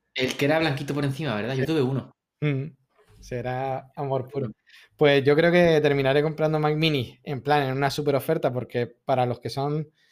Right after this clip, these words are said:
Speaker 2: los ordenadores no servidor, literalmente no necesito más que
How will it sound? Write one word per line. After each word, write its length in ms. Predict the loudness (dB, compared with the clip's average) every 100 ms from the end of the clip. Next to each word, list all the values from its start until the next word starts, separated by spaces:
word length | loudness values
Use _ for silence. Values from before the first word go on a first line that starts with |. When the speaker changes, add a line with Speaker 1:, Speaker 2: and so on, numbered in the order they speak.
| _ _
Speaker 2:
los 140 | -4 -2
ordenadores 560 | 0 2 2 4 2
no 500 | 2 2 4 2 0
servidor, 580 | -2 -2 2 4 4 2 -8 -20 -20 -20 -20 _ _ _
literalmente 580 | -2 0 2 2 0 0
no 120 | 0
necesito 640 | -2 -2 -6 -2 -2 -4 -4
más 200 | -4 -2
que 300 | -2 -2